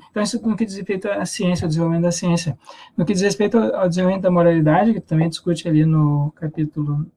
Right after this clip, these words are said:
sete, né, que tu falas no final ali do perfeccionismo, também, eu acho que a gente tem isso, isso também é, tanto, tanto o perfeccionismo quanto as conce-, outras concepções, assim, de, de moralidade,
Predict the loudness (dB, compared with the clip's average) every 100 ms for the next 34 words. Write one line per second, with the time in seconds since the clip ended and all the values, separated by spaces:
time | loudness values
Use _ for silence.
0 | _ _ -12 -4 -2 -2 -4 -4 -4 _
1 | _ _ _ _ -2 0 0 -2 -6 -18
2 | -18 _ -2 2 2 2 0 0 2 4
3 | 2 0 -4 -4 -4 -6 -2 0 2 2
4 | 2 0 -2 -8 _ _ _ _ _ _
5 | _ _ -2 0 0 0 -2 -4 -10 -20
6 | _ -12 -4 -2 -2 -6 -6 -2 0 0
7 | -2 -4 -4 -2 -4 -6 -6 -8 -4 -2
8 | 0 0 0 -4 -8 -16 _ 0 2 2
9 | 0 -4 _ -20 -6 0 0 0 0 2
10 | 2 0 0 -2 0 0 -2 0 2 4
11 | 4 2 2 2 0 0 0 0 -2 -2
12 | -6 -6 -6 -2 0 0 -2 -6 -6 -6
13 | -8 -4 -2 -2 -2 -2 -2 -4 -2 0
14 | 2 0 0 -2 -6 -6 -12